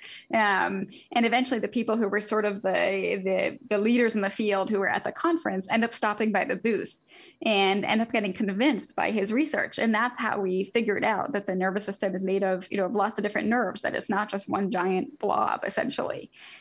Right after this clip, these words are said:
Um, and, uh, it's just 'cause this guy, Santiago Ramón y Cajal, took matters in his own hands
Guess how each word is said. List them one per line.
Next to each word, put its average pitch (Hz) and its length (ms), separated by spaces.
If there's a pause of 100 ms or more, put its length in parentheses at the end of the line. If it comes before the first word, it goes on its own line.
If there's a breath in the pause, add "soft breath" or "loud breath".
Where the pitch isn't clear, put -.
Um, 190 520
and, 190 520
uh, 196 120
it's 202 180
just - 180
'cause 208 140
this 202 160
guy, 214 380
Santiago 208 460
Ramón 202 200
y 196 60
Cajal, 214 480
took 226 180
matters 226 340
in 220 80
his 202 120
own 208 180
hands 214 580